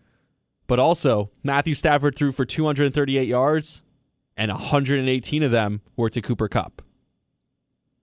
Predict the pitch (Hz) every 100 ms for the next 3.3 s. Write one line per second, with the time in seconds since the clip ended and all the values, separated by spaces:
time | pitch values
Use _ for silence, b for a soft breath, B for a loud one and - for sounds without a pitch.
0 | _ _ 131 127 180 214 208 196 185 170
1 | - - 120 - 131 113 87 - _ _
2 | _ - 120 127 113 - 117 104 101 92
3 | 62 - -